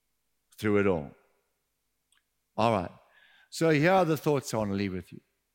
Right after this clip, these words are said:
God saved Noah from the flood. God delivered the Israelites from slavery in Egypt. God took Joseph out of the prison and made him the president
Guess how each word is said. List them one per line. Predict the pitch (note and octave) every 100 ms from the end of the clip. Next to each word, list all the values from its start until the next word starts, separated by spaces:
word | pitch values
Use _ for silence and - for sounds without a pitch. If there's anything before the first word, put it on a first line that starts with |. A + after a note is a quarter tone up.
| _ _ _ _ -
God | A2+ C#3 E3
saved | - F#3 F3+ C3+
Noah | D#3 D3 D3 D3 C#3+ _
from | - B2 A#2+
the | A2+
flood. | A2+ F2 - - _ _ _ _ _ _ _ _ _ - G#2+
God | C3+ F3+ D3+
delivered | D#3 F3 D#3+
the | D3+
Israelites | E3+ C#3+ C3+ A2+ A#2 A#2 - - _ _ _
from | B2 A2+
slavery | - C#3 D3 D3 C3+ C#3
in | - A#2
Egypt. | A2+ F#2+ F#2 - - _ _ _ _ _ _ _ _ _ _ _ _ _ _ _ _ -
God | A#2 D#3 F#3
took | - F3 -
Joseph | E3 F#3 D3 A#2 G2+ - -
out | B2
of | C#3
the | C3+
prison | - E3 F3+ D#3 A#2 G#2 _ _ _ _ _ -
and | G#2+ A#2
made | C3+ C3
him | A#2 A2+ G#2+ _ _ _
the | - A2
president | - C#3 C3 G#2+ G2+ F#2+